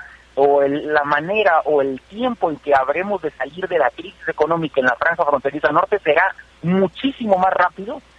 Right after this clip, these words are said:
que lo previsible para el resto de la economía del país, cuando el promedio, el promedio nacional de la economía ya han especulado que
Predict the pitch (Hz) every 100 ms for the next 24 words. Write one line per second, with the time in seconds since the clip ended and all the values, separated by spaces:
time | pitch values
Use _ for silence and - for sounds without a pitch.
0 | - - 170 160 160 - 160 151 147 -
1 | 185 196 190 156 135 135 143 165 - 175
2 | 147 135 135 127 139 160 160 - 156 208
3 | - - 165 156 147 147 - 139 165 233
4 | 170 196 - 135 131 - 135 226 214 160
5 | 156 156 190 170 139 135 - - - 147
6 | 147 - 151 139 156 180 190 160 151 165
7 | - 165 175 170 156 185 - 175